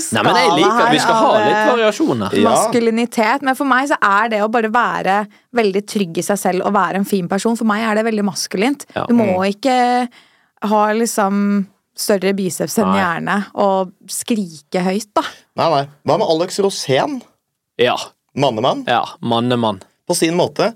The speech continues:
Speaker 1: På sin
Speaker 3: Altså,
Speaker 1: måte.
Speaker 3: ja, fordi maskulinitet kan jo, eh,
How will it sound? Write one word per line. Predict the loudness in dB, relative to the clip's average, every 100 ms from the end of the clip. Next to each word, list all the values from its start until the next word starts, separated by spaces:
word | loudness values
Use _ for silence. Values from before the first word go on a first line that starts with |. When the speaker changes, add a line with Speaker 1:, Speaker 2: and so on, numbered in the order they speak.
| -4
Speaker 1:
På | -4
sin | 0 2
Speaker 3:
Altså, | 2
Speaker 1:
måte. | 2 2 -2 -4 -6
Speaker 3:
ja, | 0 0
fordi | 2 0 0
maskulinitet | -2 -2 -2 -2 0 -2 -2
kan | -2 -2 0
jo, | 0 0
eh, | 0 -2 -2 -8